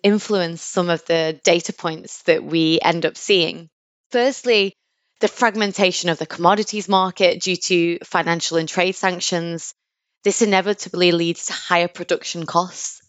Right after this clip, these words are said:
and ultimately higher, possibly stickier inflation. The second, I would say, is the creation of short-term costs and higher capital demand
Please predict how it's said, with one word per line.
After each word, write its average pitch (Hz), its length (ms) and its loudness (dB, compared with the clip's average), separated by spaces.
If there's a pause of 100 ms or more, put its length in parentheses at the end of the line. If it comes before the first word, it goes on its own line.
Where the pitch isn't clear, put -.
(120)
and 180 140 2
ultimately 175 640 2
higher, 170 520 0
possibly 170 680 -2
stickier 165 560 2
inflation. 170 720 -2 (800)
The 240 80 8
second, 285 680 0
I 220 100 4
would 208 140 0
say, 190 640 0 (220)
is 196 120 4
the 214 100 4
creation 196 560 0
of 175 120 4
short-term 185 600 0
costs - 560 -2
and 180 160 0
higher 185 320 2
capital 180 500 -10
demand 180 520 -2